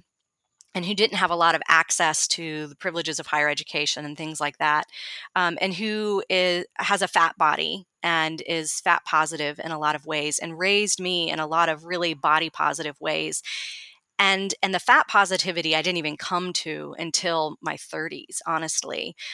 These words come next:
um, because I held a lot of fat phobia that was internalized from, like, culture and religion inside of me. So I had this awesome mom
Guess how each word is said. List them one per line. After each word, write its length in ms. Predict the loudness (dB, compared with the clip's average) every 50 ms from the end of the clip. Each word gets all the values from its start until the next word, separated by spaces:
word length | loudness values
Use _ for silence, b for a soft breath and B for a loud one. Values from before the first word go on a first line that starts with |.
| B B -2
um, 420 | -2 -2 -2 -2 -6 -10 -12 -10 _
because 240 | -6 -4 -2 0 0
I 80 | 0 2
held 240 | 2 0 0 0
a 40 | 0
lot 220 | 0 2 2 2 2
of 80 | 0
fat 240 | 0 0 0 0 0
phobia 460 | -2 -2 -2 0 0 0 0 -2 0
that 180 | -2 -2 -2 -2
was 320 | -4 -4 -2 -2 -4 -4 -4
internalized 720 | -4 -6 -4 -4 -2 -2 -2 0 0 0 0 0 0 -2 -2
from, 560 | -2 0 2 2 2 2 0 -2 -6 -10 -12 _ _
like, 140 | -14 -14 -14 -12 -14
culture 680 | -8 -6 -6 -6 -2 -2 0 0 0 -2 -2 -4 -6 B B B B B B B B -8
and 120 | -8 -6
religion 540 | -6 -6 -4 -2 -2 -2 -2 -2 -4 -6 -6
inside 540 | -6 -6 -6 -6 -2 0 2 4 4 4 2
of 100 | -2 -4
me. 320 | -6 -8 -8 -8 -8 -10 -14 _ _ _ _ _ _ _ _ _ _ _ _ _ -16 -6 -4
So 160 | 0 4 4 4
I 40 |
had 200 | 4 4 4 2
this 160 | 2 0 0 2
awesome 460 | 6 6 6 6 6 2 0 -2 -2 -2
mom 520 | 0 2 2 2 2 0 0 -4 -6 -12